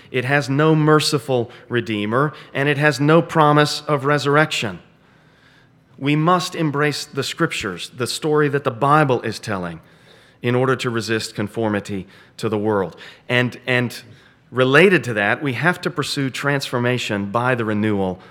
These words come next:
of the mind, which involves saturating our, ourselves in Scripture and becoming people who, who know what the Scriptures teach,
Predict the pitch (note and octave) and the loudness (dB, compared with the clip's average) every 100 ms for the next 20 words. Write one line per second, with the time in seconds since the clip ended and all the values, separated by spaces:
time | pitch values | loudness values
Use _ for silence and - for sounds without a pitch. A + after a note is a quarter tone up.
0 | - - G#2+ F#2 G2 F#2+ F2+ E2 - - | -20 -8 -6 -2 0 0 -2 -6 -12 -20
1 | - - A#2+ C3 A#2 C#3 C#3 A2 G#2+ G2+ | -20 -8 -4 -2 0 4 6 6 2 -4
2 | - - - _ _ _ _ _ _ _ | -10 -14 -20 _ _ _ _ _ _ _
3 | _ - - C#3 D3 - D3+ C#3+ C#3 C3+ | _ -12 -2 2 2 0 2 2 0 -2
4 | B2 A#2 G#2+ F#2+ - - _ - A2+ - | -2 0 0 -4 -20 -20 _ -6 -4 0
5 | B2 A#2 A2+ - A2 - C3 A#2+ - F#2+ | 2 2 0 -6 -6 -2 -4 -2 -4 -4
6 | F#2 A2 - _ - _ _ _ - B2 | -4 -8 -18 _ -20 _ _ _ -4 -2
7 | A#2 B2+ - D#3+ E3 D3 C#3 C3 C3+ C3 | -2 -4 -2 0 0 -2 -6 -4 -2 -2
8 | A#2+ B2+ B2 A#2 - - - - C3 A#2+ | -2 -2 -2 -2 -6 -20 -20 -6 -2 0
9 | B2 C#3+ D3+ C#3 - B2 - B2+ - G#2+ | 2 4 4 2 0 -6 -4 -4 -4 -6
10 | - - D#3 B2 - - | -6 -4 -4 -4 -8 -12